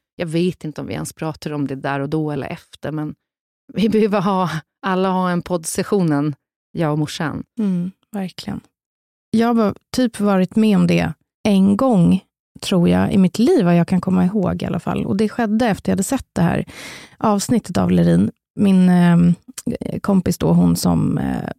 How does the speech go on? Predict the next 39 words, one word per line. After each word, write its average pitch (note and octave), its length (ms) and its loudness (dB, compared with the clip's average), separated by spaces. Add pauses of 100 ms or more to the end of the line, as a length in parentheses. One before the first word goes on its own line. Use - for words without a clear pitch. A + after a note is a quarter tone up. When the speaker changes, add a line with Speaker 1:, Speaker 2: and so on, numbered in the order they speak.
Speaker 2:
kom G3 180 0
på G#3 140 0
det F#3 60 4
här E3+ 240 -4
<laughs> - 40 -16
konceptet, F#3+ 500 -2
alla E3 180 2
borde F3 180 2
ha D#3 80 2
en E3 100 0
podd, F3 240 0
Speaker 1:
Mm. A#3+ 140 4
Speaker 2:
fast C4 160 -2
inte F3+ 280 2
ha F3+ 60 4
en G3 100 2
podd. G#3 400 0
Speaker 1:
<laughs> G3+ 40 0 (680)
Speaker 2:
En G#3+ 140 0
annan G#3+ 300 2
kompis F#3 360 0
till F#3 100 0
oss - 380 -4
genomgick F#3 640 2 (400)
en F#3 280 2
skitjobbig F3+ 1300 -2
grej E3+ 260 2
med D#3 180 0
sin G3 180 0
son C#4+ 440 2
för C4+ 100 -2
ett A#3+ 60 -2
tag A#3 220 0
sedan, A3+ 340 2
vilket - 360 -4
skakade - 600 -4
liksom - 280 0
hela F3+ 300 4
våran E3+ 400 4